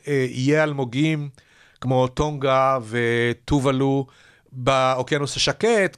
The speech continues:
כמו, למדינה כמו הונגריה או אוסטריה. זה דברים אחרים לחלוטין, סיכונים מסוגים אחרים, גם טווחי הזמן שבהם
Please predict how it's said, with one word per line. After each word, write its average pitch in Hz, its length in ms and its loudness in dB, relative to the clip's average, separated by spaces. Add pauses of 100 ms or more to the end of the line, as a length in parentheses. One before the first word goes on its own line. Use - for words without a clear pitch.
(140)
כמו, 151 500 -2
למדינה 151 840 2
כמו 139 460 -6
הונגריה 135 680 0
או 123 260 -2
אוסטריה. 104 460 -6 (520)
זה 156 340 0 (240)
דברים 156 480 -2
אחרים 180 300 -4
לחלוטין, 143 580 -4
סיכונים 160 500 -2
מסוגים 135 360 -2
אחרים, 135 380 -2 (400)
גם 160 140 2
טווחי 151 400 -4
הזמן 147 600 0 (840)
שבהם 151 640 0